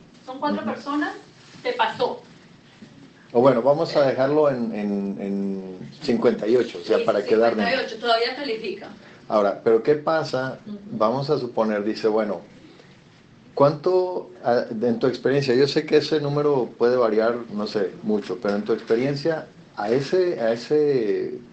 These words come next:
Speaker 2: eh, cabeza de hogar, que es el que estaría, eh, teniendo que sacar seguro, ¿cuánto le pudiera salir mensualmente un seguro?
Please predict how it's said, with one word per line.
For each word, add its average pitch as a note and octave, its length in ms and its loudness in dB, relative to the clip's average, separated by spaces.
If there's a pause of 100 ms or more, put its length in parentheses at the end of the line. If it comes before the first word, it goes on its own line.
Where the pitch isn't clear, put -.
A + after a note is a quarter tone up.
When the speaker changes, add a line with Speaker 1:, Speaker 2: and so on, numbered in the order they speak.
(220)
Speaker 2:
eh, F#2+ 500 -4
cabeza A#2 420 4
de A#2+ 80 2
hogar, G2 400 0
que G2 100 -2
es G2 120 -2
el A#2 180 0
que F#2 240 -6
estaría, G2+ 600 -4
eh, - 800 -14 (120)
teniendo A2 380 0
que A#2 100 -2
sacar A2 320 2
seguro, G#2+ 380 -2 (960)
¿cuánto D3 400 4
le D#3+ 100 2
pudiera C3 400 0
salir B2 360 0
mensualmente A2+ 640 0
un G#2 120 -6
seguro? F2+ 360 -2